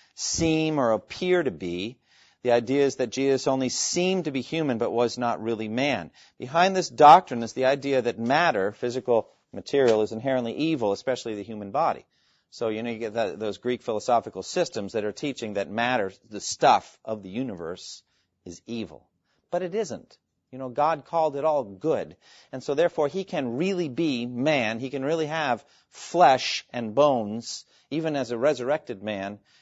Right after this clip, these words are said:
and be good. Uh, it can be, he can be purely good and have a body. The body can be good. So I think that's the root of it. We don't know that for sure, but I think it's reasonable to find the roots of docetism in this idea that matter, physical stuff, is inherently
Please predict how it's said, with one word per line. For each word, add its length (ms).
and 340
be 120
good. 320
Uh, 140
it 160
can 140
be, 160
he 100
can 140
be 80
purely 440
good 300
and 100
have 140
a 60
body. 420
The 60
body 340
can 260
be 100
good. 380
So 180
I 80
think 180
that's 200
the 80
root 180
of 80
it. 100
We 80
don't 100
know 100
that 140
for 80
sure, 300
but 100
I 100
think 180
it's 140
reasonable 420
to 420
find 420
the 100
roots 340
of 160
docetism 720
in 380
this 180
idea 380
that 180
matter, 400
physical 360
stuff, 340
is 100
inherently 500